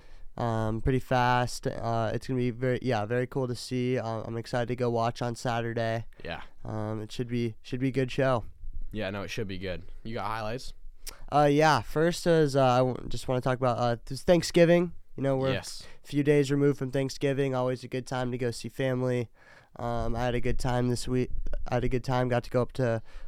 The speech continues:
Speaker 1: Washington, Tri-Cities area, see my, see my mom's side. So, you know, it's just a, one of my favorite holidays. Um, you know, you just get to kinda hang around and chill and just talk, talk with all your family and eat good food. So who
Speaker 2: Yeah.
Speaker 1: doesn't love that?
Speaker 2: Yeah, no, uh,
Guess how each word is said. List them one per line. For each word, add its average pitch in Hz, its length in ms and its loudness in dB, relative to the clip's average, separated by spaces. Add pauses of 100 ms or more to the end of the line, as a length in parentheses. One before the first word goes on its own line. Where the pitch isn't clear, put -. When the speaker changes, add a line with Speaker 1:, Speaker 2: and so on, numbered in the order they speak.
Speaker 1:
Washington, 135 640 2
Tri-Cities 127 580 0
area, 127 440 4
see 135 200 -2
my, 117 300 0
see - 160 -2
my 127 120 2
mom's 120 320 0
side. 123 340 0
So, 120 380 0 (400)
you - 60 -4
know, 143 100 4
it's 147 100 2
just 190 160 0
a, 196 40 2 (180)
one 160 180 6
of 185 40 6
my 185 100 4
favorite 147 300 4
holidays. 135 640 4 (100)
Um, 117 480 -2
you 117 80 -2
know, 117 100 -2
you 117 80 -2
just 113 160 -10
get 139 160 -4
to 117 220 0 (200)
kinda 143 220 0
hang 143 220 4
around 135 320 4
and 127 120 2
chill 131 320 4
and 123 120 0
just 123 200 -4
talk, 127 180 -2 (240)
talk 131 200 0
with 127 120 -4
all 127 120 2
your 117 80 -2
family 127 480 -2
and 113 280 -4
eat 135 160 -2
good 135 180 -2
food. 143 320 0
So 117 340 0 (280)
who - 60 -14
Speaker 2:
Yeah. 131 80 0
Speaker 1:
doesn't 131 200 0
love 127 180 2
that? 123 260 0 (340)
Speaker 2:
Yeah, 127 220 -4
no, 120 340 -2
uh, 113 260 2